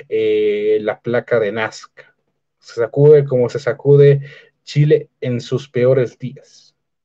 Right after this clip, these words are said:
Eh, esto no es un chiste negro, es un poco la verdad, es irónico, pero la verdad. ¿Cómo se, se, cómo es esto que, que un tipo como Julián Rosa, que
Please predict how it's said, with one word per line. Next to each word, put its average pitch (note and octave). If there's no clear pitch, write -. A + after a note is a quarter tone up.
Eh, G#2+
esto G2+
no A2+
es -
un G#2
chiste -
negro, G2
es -
un G#2+
poco G#2+
la G2+
verdad, G2
es A#2
irónico, A#2
pero A2
la G#2
verdad. G2
¿Cómo C#3
se, -
se, A#2+
cómo D3
es B2
esto C#3
que, A2
que A#2+
un A#2+
tipo C#3
como G#2+
Julián A#2+
Rosa, -
que G2+